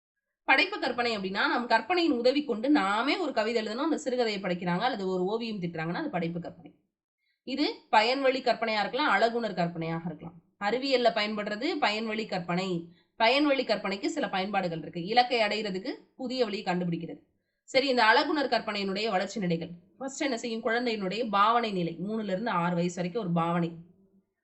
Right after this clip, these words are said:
துணிவா ஒரு டக்குன்னு அவங்க வந்து வீரியம் கொண்டு வருவாங்க, எட்டுல இருந்து பதிமூணு, டீனேஜ் வரைக்கும். டீனேஜுக்கு அப்புறமா குறிக்கோளை நோக்கி நடக்கக்கூடிய ஒரு நிலை. So, ஆய்வு திறன் அப்படின்னு சொல்றாங்க.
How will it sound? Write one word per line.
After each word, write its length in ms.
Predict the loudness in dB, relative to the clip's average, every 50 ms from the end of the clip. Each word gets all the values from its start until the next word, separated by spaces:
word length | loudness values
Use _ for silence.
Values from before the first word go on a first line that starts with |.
| _ _ _ 0
துணிவா 400 | 4 4 6 6 6 6 4 4
ஒரு 180 | 2 0 -2 -4 -4 -4 -4 -6 -6 -10 _ _ _ _ _ _ _ _ _ _ -4
டக்குன்னு 260 | -4 -2 0 2 2 2
அவங்க 140 | 2 0
வந்து 180 | -2 -4 -4 -6
வீரியம் 400 | -4 -4 0 0 2 0 0 0
கொண்டு 200 | -2 -2 -2 -4
வருவாங்க, 320 | 0 2 2 2 2 0
எட்டுல 300 | 0 -2 -2 -4 -4 -4
இருந்து 360 | -2 -4 -4 -4 -6 -6 -8 -12 _ _ _ _ _ _ _ _ _ -4
பதிமூணு, 300 | -4 -2 -2 -2 -2 -2 -2
டீனேஜ் 340 | -2 -4 -2 -2 -2 0 0
வரைக்கும். 280 | -2 -2 -2 -4 -8 -8
டீனேஜுக்கு 460 | -4 0 2 2 2 2 2 0 -2
அப்புறமா 280 | -2 -2 0 0 -2
குறிக்கோளை 440 | 0 0 -2 -4 0 2 2 2 2
நோக்கி 240 | 0 -2 -4 -4 -4
நடக்கக்கூடிய 580 | -2 0 -2 -2 -2 -4 -6 -4 -4 -2 -2 -2
ஒரு 120 | -2 -2
நிலை. 280 | -4 -6 -8 -10 -12 -16 _ _ _ _ _ _ _
So, 160 | _ 2 4
ஆய்வு 420 | 6 8 8 6 6 4 2 0 0
திறன் 220 | 0 0 0 0
அப்படின்னு 300 | 0 0 0 0 0 -2 -2
சொல்றாங்க. 380 | -4 -6 -6 -6 -10 -12 -16